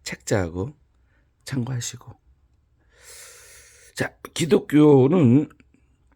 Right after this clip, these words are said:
아, 기독교 믿는 사람들은 성경, 성경이 삼천만 자라고 하더라고. 그 삼천만 자,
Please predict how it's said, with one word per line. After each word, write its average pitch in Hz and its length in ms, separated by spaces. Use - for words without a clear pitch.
아, - 560
기독교 135 360
믿는 107 300
사람들은 95 420
성경, 131 720
성경이 170 500
삼천만 208 580
자라고 95 300
하더라고. 80 480
그 147 100
삼천만 147 560
자, - 60